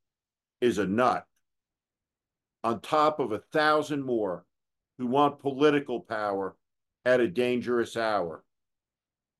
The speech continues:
And that's dangerous for every one of us, our children, our friends, our parents, all of our loved ones who deserve better than the malice,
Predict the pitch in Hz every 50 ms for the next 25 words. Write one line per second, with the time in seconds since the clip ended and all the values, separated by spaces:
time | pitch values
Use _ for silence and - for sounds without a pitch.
0 | _ - - 135 147 165 165 160 160 - - 165 160 160 156 147 120 151 143 139
1 | - - 127 - - - 175 175 170 175 165 156 151 156 156 151 147 143 120 143
2 | 147 139 127 - - - - - _ _ _ _ _ _ _ _ _ - 127 127
3 | 127 123 120 117 - - - 170 160 156 151 131 104 87 76 - _ _ _ _
4 | _ _ _ _ - 110 113 107 104 98 - - - 127 147 147 143 123 101 85
5 | - - - - - _ _ _ _ _ _ _ - 110 110 101 90 87 - -
6 | - 147 147 151 151 131 104 82 - _ - - - - _ _ _ _ _ _
7 | _ _ _ _ - 170 190 208 214 202 185 156 127 127 127 117 107 101 95 92
8 | 92 98 98 95 87 _ - 90 82 78 73 73 - - _ _ _ _ - -
9 | 139 127 - 131 127 113 107 143 135 123 120 95 - _ - - 156 160 156 135
10 | 107 87 80 - _ _ _ _ _ _ _ _ - 95 117 117 110 101 92 92
11 | 98 104 113 131 139 143 139 131 120 101 85 78 - - - -